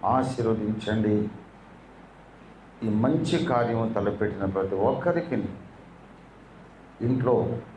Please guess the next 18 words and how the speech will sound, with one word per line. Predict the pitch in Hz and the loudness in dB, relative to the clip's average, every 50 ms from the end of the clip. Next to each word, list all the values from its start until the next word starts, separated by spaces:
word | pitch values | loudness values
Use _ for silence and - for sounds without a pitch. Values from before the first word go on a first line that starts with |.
| - - - - - - - - - - - - - - - 98 | -20 -20 -20 -20 -20 -20 -20 -20 -20 -20 -20 -20 -20 -16 -6 -2
వారి | 101 107 107 104 101 | 0 2 2 2 2
అవసరాలకు | 98 117 135 139 139 147 147 139 139 135 135 135 131 131 - | 2 2 2 2 2 2 2 4 4 4 2 2 0 0 -2
మించి | 117 113 120 123 120 117 - 113 101 101 | -2 0 0 0 0 0 0 0 0 2
వంద | 110 120 131 131 | 2 4 4 4
రెట్లు | 139 131 131 131 131 - - 127 127 | 2 2 2 0 0 0 -2 -2 -2
ధన | - 107 107 107 | 0 0 0 0
సంపదలు | 110 107 110 104 104 104 104 98 95 98 | 0 -2 -6 -6 -4 -2 -2 0 2 2
ఎల్లప్పుడూ | 104 120 147 165 180 185 180 185 - 156 123 | 4 4 4 4 2 2 2 0 -2 -4 -4
నిలకడగా | 110 104 104 107 123 131 131 123 120 120 117 110 104 101 | -4 -4 -4 -2 0 0 0 0 0 0 0 0 0 -2
నిలిచి | 95 92 104 120 123 - 139 - 139 123 107 | -2 -2 -2 -4 -4 -4 -6 -8 -10 -10 -10
ఉంటూ | 104 101 - - 98 95 95 - 85 - - - - - - - - - - - - - | -10 -10 -8 -8 -8 -8 -10 -12 -14 -16 -16 -20 -20 -20 -20 -20 -20 -20 -20 -16 -6 -2
మీరు | 104 101 92 | 0 2 2
ఆశీర్వదించమని, | 90 90 101 98 90 - - 160 170 175 180 170 170 135 113 - - - 107 90 80 82 - - - - - - - - - - - - - - - | 2 2 2 0 -2 0 0 2 2 2 2 2 2 2 0 0 -2 -2 -2 -2 -2 -2 -6 -8 -12 -16 -18 -18 -20 -20 -20 -20 -20 -20 -14 -10 -6
అబ్రహాముకి | 101 104 120 123 120 131 131 131 139 151 156 147 - 139 | -2 2 2 4 4 4 4 4 4 4 2 0 0 -2
ఇచ్చినటువంటి | 135 - - - 123 120 113 110 - 104 107 104 - 92 | -6 -6 -4 -4 -2 -2 -2 0 0 0 -2 0 0 0
ఐశ్వర్యం, | 95 98 98 - - 98 95 87 80 - - - | -2 -2 -2 -2 -2 -2 -2 -2 -4 -6 -4 0
సొలొమోనుకి | 113 113 131 135 143 147 151 156 151 151 - - | 2 4 4 4 4 4 4 4 2 0 -2 -2
ఇచ్చిన | 139 - - 156 147 123 | -6 -8 -6 -4 -2 -2